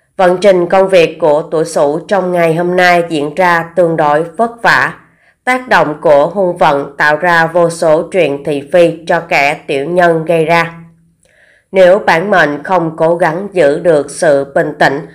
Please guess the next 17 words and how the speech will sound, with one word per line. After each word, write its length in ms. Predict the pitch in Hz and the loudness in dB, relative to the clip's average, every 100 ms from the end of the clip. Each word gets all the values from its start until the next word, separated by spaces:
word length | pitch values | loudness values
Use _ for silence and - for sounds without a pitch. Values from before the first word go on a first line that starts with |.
| _ | _
và 260 | - 180 175 | 0 2 2
sáng 300 | 165 156 160 | 0 -4 -4
suốt 340 | - 240 269 - _ _ | -2 -2 -2 -6 _ _
thì 200 | 220 214 | 0 0
sẽ 260 | 202 151 170 | 2 0 0
tạo 260 | 196 160 160 | -2 0 0
điều 200 | 170 170 | 0 0
kiện 340 | 170 147 147 - | 0 0 -2 -2
cho 220 | 185 170 | 0 0
kẻ 240 | 165 143 | -2 -4
xấu 320 | 143 165 156 170 | -2 -2 0 -2
thực 300 | - 170 190 | -4 -6 0
hiện 320 | 160 143 143 | 0 0 -4
âm 220 | 175 175 | -4 0
mưu 340 | 175 175 165 - | 2 4 2 -6
thành 280 | 170 147 - | -8 -8 -2
công. 180 | 175 | -2